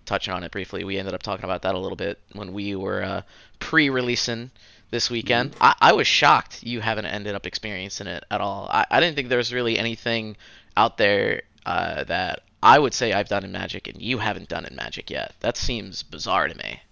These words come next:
Speaker 1: But, yeah, it, it, excited to still go.
Speaker 2: Yeah, for sure. I mean, I, for me personally, at least, I, I, I've talked about this, like, I, forty episodes ago or whatever.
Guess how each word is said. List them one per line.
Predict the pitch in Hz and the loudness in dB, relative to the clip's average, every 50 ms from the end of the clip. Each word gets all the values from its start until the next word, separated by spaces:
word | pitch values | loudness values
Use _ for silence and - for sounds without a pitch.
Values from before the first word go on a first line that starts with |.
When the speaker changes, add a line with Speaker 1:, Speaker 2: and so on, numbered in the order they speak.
| _ _ _ _ _ _ _ _ _ - | _ _ _ _ _ _ _ _ _ -6
Speaker 1:
But, | - 92 92 82 - - - | -2 0 0 0 -2 -4 -2
yeah, | - 127 127 113 104 | 2 4 6 6 6
it, | 95 131 135 - - - | 6 4 2 2 2 2
it, | 143 - - | 2 4 4
excited | 143 - - 180 160 160 156 | 0 4 8 6 6 6 6
to | 143 139 | 0 0
still | - - 160 139 123 | 2 4 4 4 4
go. | 107 90 78 78 - - - _ _ _ _ - - _ _ _ _ _ _ _ _ _ _ _ _ - - _ _ | 4 2 2 0 -2 -6 -14 _ _ _ _ -20 -20 _ _ _ _ _ _ _ _ _ _ _ _ -20 -20 _ _
Speaker 2:
Yeah, | - - 87 85 | -10 -10 -10 -10
for | - - 113 | -10 -12 -14
sure. | - - 127 101 | -10 -8 -8 -4
I | - 131 | 0 2
mean, | 135 143 143 135 131 - | 4 4 4 2 2 2
I, | 147 160 156 - - - - _ _ _ 123 117 - | 0 0 0 0 -6 -12 -20 _ _ _ -20 -20 -6
for | - 214 | -4 -2
me | 220 254 247 | -2 -2 -2
personally, | - 160 160 139 139 151 151 143 | 0 -2 -2 -2 -2 -4 -4 -4
at | 127 | -2
least, | 160 160 151 151 | -4 -4 -4 -4
I, | 151 143 135 127 - | -8 -8 -8 -8 -6
I, | 139 139 123 - - | -6 -8 -8 -8 -8
I've | - 143 139 135 | -8 -8 -8 -6
talked | 156 151 131 | -6 -6 -4
about | 117 117 104 | -4 -6 -6
this, | - 95 90 - | -6 -10 -10 -10
like, | 92 85 67 _ _ _ _ _ _ _ - - | -14 -14 -14 _ _ _ _ _ _ _ -20 -18
I, | - 87 - - - _ - _ - - _ - _ _ | -18 -18 -20 -20 -20 _ -20 _ -20 -20 _ -20 _ _
forty | - 135 135 135 127 117 110 98 | -4 0 2 2 2 2 0 -2
episodes | - - 104 - 107 98 90 101 | -4 -8 -10 -12 -12 -12 -12 -12
ago | 90 95 | -10 -10
or | 95 95 | -8 -8
whatever. | 92 98 95 95 95 82 90 90 87 | -8 -8 -8 -8 -10 -10 -12 -12 -12